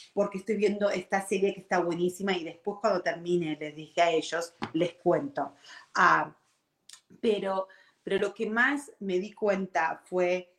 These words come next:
que a través de esta serie, a través de esta chica, eh,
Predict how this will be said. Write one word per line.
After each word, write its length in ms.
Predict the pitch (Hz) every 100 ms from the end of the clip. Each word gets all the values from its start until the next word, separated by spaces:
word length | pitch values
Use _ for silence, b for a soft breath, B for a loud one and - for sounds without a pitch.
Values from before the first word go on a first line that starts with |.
| _ _
que 360 | - 180 175 170
a 120 | 175
través 400 | 175 180 208 233
de 160 | 226 208
esta 260 | 220 - 190
serie, 380 | - 196 190
a 80 | 180
través 420 | - 156 180 190
de 100 | - 185
esta 280 | 180 185
chica, 640 | 180 - 185 - 156 175 - B B B _
eh, 300 | 175 165